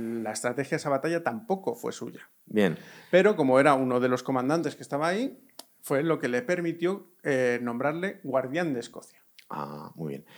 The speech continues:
Speaker 2: Eh, justo después vemos en la película que a William Wallace le da por saquear York.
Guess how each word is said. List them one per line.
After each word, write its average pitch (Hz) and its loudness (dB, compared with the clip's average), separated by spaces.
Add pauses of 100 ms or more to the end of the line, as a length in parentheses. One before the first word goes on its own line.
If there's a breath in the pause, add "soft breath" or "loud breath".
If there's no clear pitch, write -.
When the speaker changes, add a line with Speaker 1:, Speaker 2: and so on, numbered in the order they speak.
(400 soft breath)
Speaker 2:
Eh, 113 10
justo 208 6
después 170 8
vemos 185 8
en 127 8
la 95 6
película 127 6 (180)
que 117 10
a 92 6
William 139 6
Wallace 156 8
le 139 6
da 147 6
por 156 6
saquear 120 6
York. 120 6